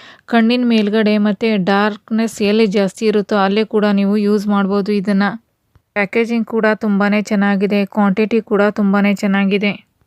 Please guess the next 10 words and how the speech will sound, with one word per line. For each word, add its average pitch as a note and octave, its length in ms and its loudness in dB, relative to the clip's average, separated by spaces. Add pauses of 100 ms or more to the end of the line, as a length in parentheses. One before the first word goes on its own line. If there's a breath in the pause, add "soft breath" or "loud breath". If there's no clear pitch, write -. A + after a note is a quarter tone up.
(1080)
ಫ್ರೆಂಡ್ಸ್, B3+ 340 -10
ಇಲ್ಲಿ A#3 260 -4
ವಿಡಿಯೋದಲ್ಲಿ A3+ 560 -6
ಕಾಣಿಸ್ತಾ G#3+ 520 -6
ಇರ್ಬೋದು, G#3+ 420 -8
ನಾನು G#3+ 340 -4
ಫೋರ್ A3+ 400 -12
ಶೇಡ್ಸನ್ನು G#3+ 640 -6
ಇಲ್ಲಿ G#3 180 -6
ತಗೊಂಡಿದ್ದೀನಿ. G#3 720 -4